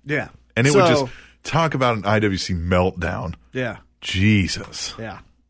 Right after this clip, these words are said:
Speaker 2: So, I guess time will tell. Things change.
Speaker 1: Oh, things change probably every minute. But
Speaker 2: Yeah.
Speaker 1: I think their grand plan is Lesnar and Daniel Bryan. The part that got me the most excited, though, was, and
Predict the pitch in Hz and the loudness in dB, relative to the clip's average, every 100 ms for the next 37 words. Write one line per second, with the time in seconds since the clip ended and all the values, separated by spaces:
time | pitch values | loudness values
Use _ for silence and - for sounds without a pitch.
0 | _ _ - 143 147 127 - - - - | _ _ 0 4 4 2 -2 -20 -20 -20
1 | _ - 139 185 - 147 175 208 185 180 | _ -2 2 0 2 2 4 4 4 4
2 | 175 156 156 147 139 139 143 131 - 240 | 4 2 0 0 -2 -2 -2 -4 -2 4
3 | 247 190 240 254 196 214 220 208 180 202 | 6 6 2 0 0 0 0 0 2 4
4 | 190 190 170 151 131 117 - 156 156 185 | 4 4 2 0 0 -6 -16 -4 0 0
5 | 123 131 170 170 240 226 175 135 147 180 | 0 2 2 4 0 0 -2 -2 -2 -2
6 | - 151 135 131 131 151 139 131 123 - | -2 -2 -2 -2 -4 -2 0 0 -2 -8
7 | - _ _ _ 131 135 151 143 156 156 | -14 _ _ _ -2 2 2 2 0 2
8 | 156 156 147 _ _ _ _ 147 151 143 | 2 0 -2 _ _ _ _ -6 -2 -2
9 | 139 135 127 123 117 120 - - 143 139 | -2 -2 -4 -4 -6 -10 -16 -8 -4 -2
10 | 123 131 156 175 - _ _ _ _ _ | -2 -2 -4 -6 -14 _ _ _ _ _
11 | 175 180 - 277 330 214 165 180 180 165 | -4 0 4 4 2 0 0 0 0 0
12 | 135 123 156 - 196 - 208 220 202 226 | 0 2 0 0 -2 0 2 2 0 -2
13 | 247 - _ _ _ _ _ 143 156 165 | -2 -10 _ _ _ _ _ -4 2 4
14 | 156 147 - 156 135 | 4 2 -2 -10 -12